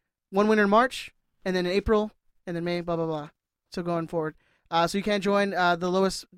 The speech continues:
uh, level is the five dollar level, which if you do sign up for that, you get the, uh, the promo code for our merch that's on riot squadcast dot com. You also get, um, the special, like,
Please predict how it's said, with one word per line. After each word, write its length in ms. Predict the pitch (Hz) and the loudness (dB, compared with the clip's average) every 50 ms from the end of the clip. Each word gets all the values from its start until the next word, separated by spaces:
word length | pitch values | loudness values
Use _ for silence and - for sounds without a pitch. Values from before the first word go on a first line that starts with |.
| 185 - - | -14 -6 -2
uh, 340 | 190 180 170 170 175 170 170 160 _ _ _ _ _ _ _ - | 0 0 2 2 0 -2 -4 -6 _ _ _ _ _ _ _ -2
level 300 | 196 196 196 202 202 196 | 0 0 2 2 0 0
is 120 | 175 180 160 | -2 -4 -4
the 80 | 170 | -6
five 220 | - 196 196 196 190 | -2 0 0 0 2
dollar 120 | 208 208 | 2 0
level, 360 | 208 208 214 208 214 220 226 - _ _ _ _ _ _ _ | 2 0 0 0 0 -2 -2 -6 _ _ _ _ _ _ _
which 440 | - 175 175 175 165 - - - - _ _ - | -2 0 0 0 -2 -4 -10 -12 -14 _ _ -6
if 140 | 190 170 185 | -6 -4 -4
you 80 | 185 | -4
do 160 | 165 208 214 | -2 -2 -2
sign 180 | 202 - 220 208 | 0 0 -2 -2
up 80 | 202 196 | -2 -2
for 60 | 208 | 0
that, 280 | 208 208 208 202 185 | 0 2 2 0 -2
you 140 | 185 185 185 | -4 -8 -8
get 400 | 165 170 185 185 185 185 - - - | -4 -2 -2 -2 -2 -2 -6 -12 -16
the, 400 | 202 175 180 180 175 170 165 170 - | -12 -10 -8 -6 -4 -4 -4 -4 -2
uh, 340 | 175 170 165 160 160 160 165 _ _ _ _ _ _ _ _ _ _ _ _ _ | -2 0 0 0 -2 -4 -6 _ _ _ _ _ _ _ _ _ _ _ _ _
the 200 | - 170 165 165 | -4 -2 -2 0
promo 260 | - 214 214 220 226 | 0 0 2 2 2
code 320 | 214 233 220 220 220 208 - | 2 2 2 2 2 0 -2
for 220 | - 190 180 175 - | -4 -2 -2 -2 0
our 160 | 175 170 170 | 0 0 0
merch 320 | 175 185 196 190 - - 180 | 0 -2 -4 -4 -6 -10 -8
that's 200 | 185 185 175 - | -6 -6 -6 -4
on 140 | 185 170 165 | -4 -4 -2
riot 180 | 175 170 170 - | -2 -2 -2 -4
squadcast 480 | - - 180 175 170 - 180 170 - | -4 -4 -4 -4 -2 -2 -6 -6 -4
dot 180 | - 175 160 - | -4 -6 -6 -4
com. 340 | - 180 180 180 180 175 - _ _ _ _ _ _ | -4 -2 -2 0 -2 -2 -6 _ _ _ _ _ _
You 100 | - 180 | -6 -6
also 160 | 170 - 180 | -6 -6 -6
get, 380 | 165 165 175 175 175 - _ - | -4 -2 0 0 -2 -2 _ -4
um, 440 | 165 165 165 160 165 165 170 151 - _ | -2 0 0 0 -2 -2 -6 -12 -12 _
the 120 | - 170 165 | -6 -6 -6
special, 600 | - - - - 196 185 - - 190 185 185 185 | -6 -6 -6 -4 -4 -4 -2 -2 -2 -2 -2 -2
like, 240 | 175 175 165 160 | 0 -2 -2 -2